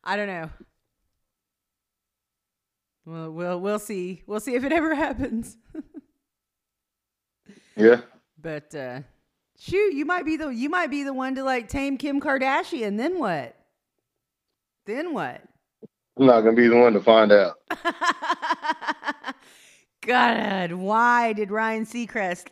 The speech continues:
Speaker 1: ever unleash those people on us? Or do we, or do we blame Ray J? I don't blame Ray J because he fell off the face of the earth and she would have too. She would have just,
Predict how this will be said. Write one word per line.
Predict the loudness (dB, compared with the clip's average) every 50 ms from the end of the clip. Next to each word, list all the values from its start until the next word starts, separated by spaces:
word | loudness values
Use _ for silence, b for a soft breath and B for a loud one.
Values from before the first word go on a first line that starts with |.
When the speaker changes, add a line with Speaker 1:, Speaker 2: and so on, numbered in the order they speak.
| _ _ _ _ _ _ _ _ _ _ -20 -20 -10 _
Speaker 1:
ever | 2 2 2 2 2 0 -2
unleash | -2 -2 -4 -4 -4 -6 -6 -6
those | -6 -6 -8 -8 -8
people | -10 -10 -8 -8 -6 -6 -4
on | -4 -6 -6 -8
us? | -8 -10 -10 -12 -16 -18 -20 _ _ _ _ _ _ _ _ _ _ _ _ _ _ _ _ _ _ _ _ _ _ _ _ _ _ _ _ _ _ _ _ _ _ _ _ _ _ _ _ _ _ -6
Or | -6 -4
do | -4 -4 -4
we, | -4 -4 -4
or | -4 -2 0 2 2 2 2
do | 0 -2 -2
we | -2 -4
blame | -4 -4 -4 -4 -4 -4
Ray | -4 -6 -6
J? | -6 -6 -8 -6 0
I | 0 2 2
don't | 2 -2 -4 -6 -8
blame | -8 -8 -8 -8 -10
Ray | -10 -10 -12
J | -12 -14 -18 -20 -20 -20 _ _ _ _ _ _ _ _ _ _ _ _ -16
because | -12 -10 -10 -10 -8
he | -8 -10 -8
fell | -6 -4 -4
off | -2 -4 -4 -6
the | -10 -10
face | -10 -8 -8 -8 -10
of | -10 -12
the | -10 -8 -8
earth | -8 -8 -8 -10
and | -14 -14
she | -12 -12 -12 -10
would | -8 -8 -6
have | -8 -8 -10
too. | -12 -12 -10 -10 -10 -12 -14 -18 _ _ _ _ _ _ _ _ _ -16
She | -10 -6 -6 -6
would | -4 -4
have | -4 -4 -4 -6
just, | -6 -8 -8 -8 -8